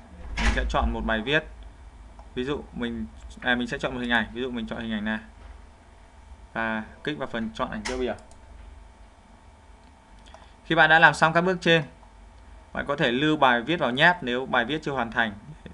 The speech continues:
để lần sau bạn có thể chỉnh sửa lại. Hoặc bạn có thể kích vào đăng bài viết,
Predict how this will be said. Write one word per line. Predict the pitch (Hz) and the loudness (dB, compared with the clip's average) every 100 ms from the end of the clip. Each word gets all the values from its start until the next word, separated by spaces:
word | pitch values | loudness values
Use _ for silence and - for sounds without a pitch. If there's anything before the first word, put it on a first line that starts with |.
| - | -12
để | 113 107 | -6 -4
lần | 113 | -2
sau | 113 135 | 2 2
bạn | 123 | 2
có | 123 | -4
thể | 131 | -6
chỉnh | 113 110 | -6 -6
sửa | 110 | -4
lại. | 107 127 - - - - - - - - | 2 2 2 -6 -20 -20 -20 -20 -20 -2
Hoặc | 135 127 | -2 0
bạn | 143 147 | -2 0
có | |
thể | 156 | 0
kích | 127 180 | 0 0
vào | 143 | 2
đăng | 135 143 | 4 6
bài | 127 | 4
viết, | 120 175 | 2 0